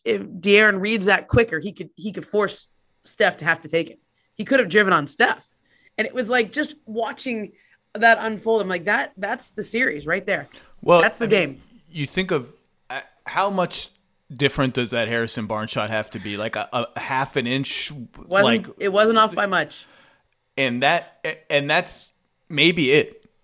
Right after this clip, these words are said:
Speaker 2: That's maybe it. That's the Warriors going into the offseason
Speaker 1: Yep.
Speaker 2: with a whole lot of uncertainty, with a payroll that is about to become,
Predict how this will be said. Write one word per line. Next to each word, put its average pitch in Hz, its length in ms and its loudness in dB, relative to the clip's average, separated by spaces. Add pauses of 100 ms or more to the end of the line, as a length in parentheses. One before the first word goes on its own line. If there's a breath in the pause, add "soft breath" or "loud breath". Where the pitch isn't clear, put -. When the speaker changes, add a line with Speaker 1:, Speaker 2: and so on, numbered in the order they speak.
(240)
Speaker 2:
That's 156 220 4
maybe 208 280 6
it. 139 380 4
That's 165 260 4
the 208 120 8
Warriors 170 520 4
going 139 220 4
into 143 200 0
the 165 100 0
offseason 120 640 2
Speaker 1:
Yep. 110 120 -6
Speaker 2:
with 131 200 0
a 127 80 4
whole 143 240 4
lot 151 160 6
of 156 80 0
uncertainty, 107 720 -4 (340)
with 143 180 0
a 143 60 2
payroll 151 520 4
that 139 160 2
is 123 100 0
about 123 380 0
to 143 60 -10
become, 123 640 -2